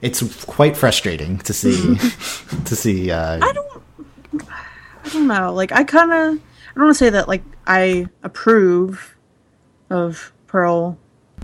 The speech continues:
Speaker 3: being all salty, but, I mean
Speaker 2: Oh, not that part. Just, like
Speaker 1: I mean, and it's, like, obviously Pearl's being, like, dumb about
Speaker 2: Yeah.
Speaker 1: it, but it's, like, the, it's, like, perfectly understandable, and I've seen Pearl's,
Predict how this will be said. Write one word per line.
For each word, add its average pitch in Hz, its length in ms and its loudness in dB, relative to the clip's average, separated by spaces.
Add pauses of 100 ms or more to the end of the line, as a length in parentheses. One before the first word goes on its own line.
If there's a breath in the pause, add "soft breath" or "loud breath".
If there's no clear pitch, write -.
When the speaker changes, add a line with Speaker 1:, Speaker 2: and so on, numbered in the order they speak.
(100)
Speaker 3:
being 170 240 -2
all 160 360 -4 (420)
salty, 170 480 -2
but, 170 300 0 (800)
I 214 40 8
mean 208 480 8 (280)
Speaker 2:
Oh, 285 80 4
not 330 180 4
that 185 180 4
part. - 400 -10
Just, 208 240 -2
like - 240 -6 (800)
Speaker 1:
I 160 60 2
mean, 170 140 2
and 170 180 0 (120)
it's, 160 220 -2
like, 151 260 4
obviously 147 400 4
Pearl's 95 440 0 (120)
being, 78 480 -6 (240)
like, 80 360 -12
dumb 80 200 -6
about 76 140 -6
Speaker 2:
Yeah. - 120 -4
Speaker 1:
it, - 80 -12
but 92 100 -4
it's, - 120 -8
like, 98 240 -2
the, 98 220 -4
it's, 104 200 -4
like, 95 140 -6
perfectly 110 300 -2
understandable, 90 640 -4
and 87 120 -8
I've 87 140 -10
seen 143 380 -2
Pearl's, 98 340 -6